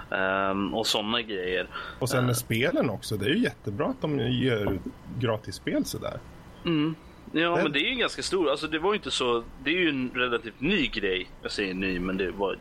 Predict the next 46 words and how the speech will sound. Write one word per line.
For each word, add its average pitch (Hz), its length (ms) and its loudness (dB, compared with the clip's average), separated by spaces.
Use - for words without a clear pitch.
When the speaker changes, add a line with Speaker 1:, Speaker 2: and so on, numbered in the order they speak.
Speaker 1:
två 98 280 0
år 101 120 4
eller 98 140 0
något 98 120 -2
sånt 104 100 -10
där 101 100 -2
som 101 120 -6
det 98 60 0
har 104 80 2
Speaker 2:
Mm. 107 100 0
Speaker 1:
pågått 101 240 -2
nu. 104 200 2
Men, 110 280 2
eh, 110 180 2
så - 160 0
att, - 100 -4
men 143 180 0
innan 170 520 2
det 117 240 2
så - 120 -4
fa-, 123 500 0
så - 180 2
fanns 143 280 0
det 175 80 0
ju 175 80 4
ingen 120 200 2
annan 107 180 0
incentiv 107 440 0
att - 260 -6
skaffa - 440 0
guld 123 280 0
förutom 113 340 -2
att, 110 100 0
okej, 117 260 0
jag 104 80 0
vill 107 100 -2
spela 98 320 0
online. 107 340 -2
Speaker 2:
Mm. 113 220 0
Speaker 1:
Eh, 87 60 -2
i - 80 -16
stort - 260 -10
sett. - 300 -4
Så - 200 0
att, - 280 -8
eh, 104 360 2